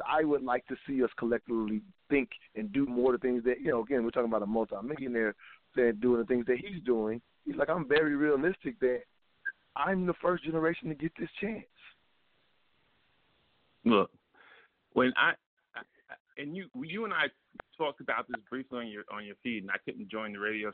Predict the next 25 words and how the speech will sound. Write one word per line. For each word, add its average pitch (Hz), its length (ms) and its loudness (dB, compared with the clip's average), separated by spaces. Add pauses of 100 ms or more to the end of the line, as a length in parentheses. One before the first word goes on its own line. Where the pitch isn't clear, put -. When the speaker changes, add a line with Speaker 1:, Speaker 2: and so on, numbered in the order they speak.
Speaker 2:
show 98 100 -4
where 98 100 -6
you 98 140 -8
were 92 80 -12
discussing 95 560 -2
it. 95 160 -16
We 95 80 -6
were 95 100 -4 (120)
talking 101 240 0
about 92 240 -2
kind 95 140 2
of 92 100 -6
all 101 160 -4
blacks 98 280 -6 (100)
sticking 92 280 -10
together. 90 340 -4 (460)
And 104 100 4
I'll 131 60 4
go 123 160 -8
off 117 60 -10 (120)
on 104 140 -14
a - 140 -20
tangent, 110 200 -12
but 98 140 -12
I'm, - 20 -20